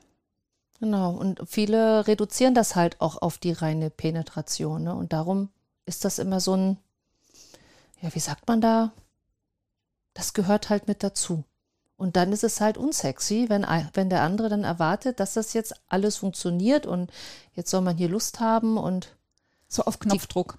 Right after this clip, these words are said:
Speaker 1: so auf
Speaker 2: Zack, und
Speaker 1: Knopfdruck.
Speaker 2: jetzt, ähm,
Speaker 1: Ja.
Speaker 2: ich will und du funktionierst.
Speaker 1: Ja, ne? Freu dich doch, hast du eine Frau, die Lust hat.
Speaker 2: Mhm.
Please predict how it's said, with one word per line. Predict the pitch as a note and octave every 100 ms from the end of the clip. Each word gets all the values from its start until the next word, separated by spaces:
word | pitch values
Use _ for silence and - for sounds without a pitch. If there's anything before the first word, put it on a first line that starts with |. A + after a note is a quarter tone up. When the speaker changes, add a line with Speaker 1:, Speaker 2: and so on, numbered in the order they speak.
| -
Speaker 1:
so | - F#3
auf | F#3
Speaker 2:
Zack, | A#3+
und | G3
Speaker 1:
Knopfdruck. | G3 G#3+ G#3+ D#3+ -
Speaker 2:
jetzt, | -
ähm, | - G3+ G3 G3 -
Speaker 1:
Ja. | F3 E3 - _ _ _ -
Speaker 2:
ich | A3+ -
will | A#3 C#4+ E4 _ _ _ _ _ _ _
und | A3 G#3+
du | G#3+ A3 - _ _ _ _ _ _ _ -
funktionierst. | G#3 G3+ - - G3+ E3+ D#3+ - - _ -
Speaker 1:
Ja, | F#3+ F3 _
ne? | F#3+ F#3+ - _ _
Freu | - B3+
dich | C#4+ C#4
doch, | C#4+ C#4 -
hast | A3 A#3 -
du |
eine | G#3 F#3+
Frau, | - F#3+ G#3+ C4+ D4 - - -
die | G3+
Lust | F3 F3 -
hat. | D#3 C#3+ - _ _ _ _ -
Speaker 2:
Mhm. | A3 F#3 A3